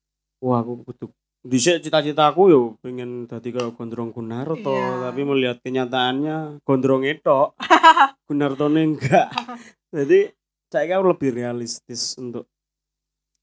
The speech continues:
Speaker 1: ya wis lah, mungkin dalane bukan untuk jadi orang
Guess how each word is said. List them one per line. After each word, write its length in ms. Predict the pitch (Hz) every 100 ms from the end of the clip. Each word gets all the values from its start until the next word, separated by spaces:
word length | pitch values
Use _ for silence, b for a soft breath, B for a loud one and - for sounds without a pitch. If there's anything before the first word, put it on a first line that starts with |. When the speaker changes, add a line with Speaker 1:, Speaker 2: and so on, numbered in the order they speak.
| -
Speaker 1:
ya 120 | 113
wis 220 | 110 110
lah, 140 | 117 117
mungkin 420 | 117 117 131 127
dalane 460 | 120 113 113 117
bukan 320 | 131 120 117 113
untuk 180 | 110 -
jadi 520 | 113 110 117 113 107 104 _ _ _ _ _ _ _
orang 280 | 123 120 120